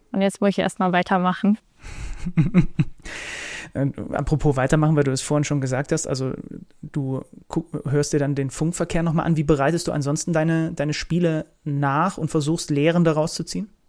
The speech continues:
Speaker 1: Ähm, also ich hab, mach das ja zusammen mit einem Coach, ähm, und meistens hat er schon ein, zwei Szenen. Ich hab auch manchmal schon so ein, zwei Szenen, wo ich mir dachte, das lief vielleicht nicht ganz rund, da müssen wir nochmal reingucken.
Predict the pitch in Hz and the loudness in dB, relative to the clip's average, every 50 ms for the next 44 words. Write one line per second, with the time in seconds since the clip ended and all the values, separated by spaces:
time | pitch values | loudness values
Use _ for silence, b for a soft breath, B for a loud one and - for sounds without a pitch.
0 | _ _ _ _ _ _ _ _ _ _ _ _ - - 220 214 202 208 214 208 | _ _ _ _ _ _ _ _ _ _ _ _ -4 -2 0 2 4 4 6 6
1 | 208 208 208 208 208 - - - - 214 202 214 214 208 - 233 233 254 - 220 | 6 6 6 6 4 4 0 0 2 4 6 6 6 6 6 2 2 2 4 4
2 | 226 226 - 240 220 - 220 202 - - 202 196 214 214 214 220 214 208 202 - | 4 4 4 2 2 2 2 2 2 0 0 2 4 4 6 6 6 4 4 2
3 | 202 196 196 196 - - 208 220 262 311 - - - - 233 - 247 208 208 208 | 2 2 2 0 0 0 2 2 2 2 0 -4 -14 -12 -10 -4 -2 0 2 2
4 | 208 208 208 208 202 202 202 202 - _ - 220 208 208 208 202 196 202 202 - | 2 4 4 4 6 6 4 2 0 _ -2 2 4 6 6 6 6 4 2 0
5 | - - - B B B B B B - 208 208 226 233 - 247 - 233 214 - | -2 -16 -16 B B B B B B 2 4 4 4 6 6 4 6 6 4 4
6 | - 240 262 - 269 247 240 - 240 254 - - - 240 247 240 - - 254 254 | 4 2 2 4 4 2 4 4 4 2 2 2 2 2 2 2 2 4 4 6
7 | 247 240 220 - - 233 214 - - - 226 226 247 233 233 233 226 - 240 233 | 8 6 6 6 4 2 2 2 4 4 4 4 4 4 4 4 2 2 0 0
8 | 226 - 233 226 214 226 196 196 220 226 - - 226 220 220 - - 240 233 233 | 2 2 2 4 4 4 4 4 2 2 2 2 2 2 2 4 4 4 6 6
9 | 220 214 226 - 226 214 202 208 208 - - 220 202 214 208 - - 208 208 208 | 6 4 4 2 2 0 2 0 -2 -2 -2 -2 -2 -2 -2 -2 -4 -2 0 0
10 | 220 - - 214 208 214 214 - - 220 208 - - 208 208 226 - - 226 214 | 0 0 0 0 0 0 0 0 0 0 0 0 0 0 0 0 2 2 2 4
11 | 208 202 208 208 208 - 220 208 208 202 202 202 196 190 202 202 214 226 - - | 4 4 2 0 0 0 0 2 2 2 2 2 2 2 2 2 2 2 0 -2
12 | 240 226 - 240 233 240 | -8 -6 -2 0 0 0